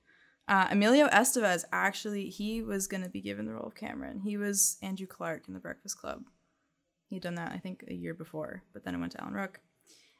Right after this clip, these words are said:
And Molly Ringwald wants to play Sloane, but John Hughes, s-, like, he s-, told her that apparently, like, the part, like, wasn't big enough for her.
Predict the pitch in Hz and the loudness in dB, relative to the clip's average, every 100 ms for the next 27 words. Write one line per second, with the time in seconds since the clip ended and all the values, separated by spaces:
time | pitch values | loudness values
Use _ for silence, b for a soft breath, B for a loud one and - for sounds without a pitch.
0 | b 190 185 185 190 196 196 190 185 180 | b -2 0 2 2 2 2 2 0 -2
1 | - - 180 175 - - 208 190 170 185 | -4 -6 -4 0 0 0 0 0 0 -4
2 | 196 196 _ - - - 180 175 170 180 | -6 -8 _ -6 -6 -2 -4 -4 -6 -8
3 | 180 170 170 - - - - - - _ | -6 -4 -2 0 -2 -6 -6 -6 -8 _
4 | 180 180 - - 208 208 - - - 185 | -4 -4 -4 -6 -4 -2 -2 -4 -4 -4
5 | 180 196 185 180 185 220 214 196 190 - | 0 0 0 -4 -4 -2 -2 -4 -10 -12
6 | 175 175 - 185 170 170 180 - 143 180 | -6 -6 -6 -10 -8 -8 -10 -10 -10 -8
7 | 196 220 226 247 269 285 302 | -6 -6 -6 -4 -2 -2 -4